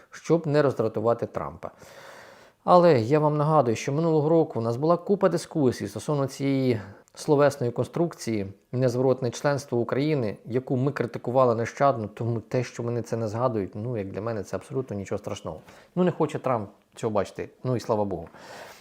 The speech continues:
Нам треба членство в нато, але воно точно нам поки що не світить. Двадцять четвертого та двадцять п'ятого червня в Гаазі лідерам нато вручать односторінкову заяву, односторінкове комюніке,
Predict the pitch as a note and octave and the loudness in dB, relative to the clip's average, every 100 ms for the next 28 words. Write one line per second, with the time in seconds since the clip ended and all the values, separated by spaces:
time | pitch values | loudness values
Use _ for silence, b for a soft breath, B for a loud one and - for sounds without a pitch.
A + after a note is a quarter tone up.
0 | B B2 C3+ B2+ - B2 A#2+ - A#2 G2+ | B -2 0 0 -2 -2 -2 -4 -6 -6
1 | - B2 F#3 F#3+ G#2 G#2+ G2+ G#2+ A2+ C#3 | -4 -2 0 2 2 0 -4 -4 -4 -2
2 | C3+ C3+ A#2 A2+ A2 G#2+ G#2+ G#2+ A2 - | -2 -4 -4 -4 -6 -6 -6 -6 -8 -8
3 | A2 G2 E2 D#2 - _ B B B - | -10 -10 -12 -14 -18 _ B B B -4
4 | A#2+ F#3 - F3+ - G#2+ G#2+ G#2 A2+ - | 0 0 2 2 2 0 -2 -2 -2 0
5 | C3 C3 B2+ E3 C3 A2 G#2+ G#2+ G#2+ A#2 | 0 0 -2 0 0 0 -2 -2 0 0
6 | C3 C3+ C3 A2 - A2+ D#3 C#3 B2 A#2 | 2 0 0 -2 -6 -2 0 2 0 0
7 | B2+ C#3 A2 G#2+ C3 C3 G2 - - D#3+ | -2 -2 -4 -2 -2 -2 -6 -6 0 2
8 | C#3 C#3 C3+ - C#3 C3+ C3 - D3+ C3 | 2 0 -2 -2 -2 -2 -4 0 0 2
9 | B2+ A#2 B2 A#2+ C#3 B2 F2+ C#2 - _ | 0 2 2 6 6 6 2 -6 -12 _
10 | - B2 B2 B2 B2+ B2 - C#3+ C3 B2+ | -4 -2 -2 -4 -4 -4 -2 0 0 0
11 | B2+ A#2+ A#2 A2+ C3 F#2+ | -2 -2 -4 -2 0 0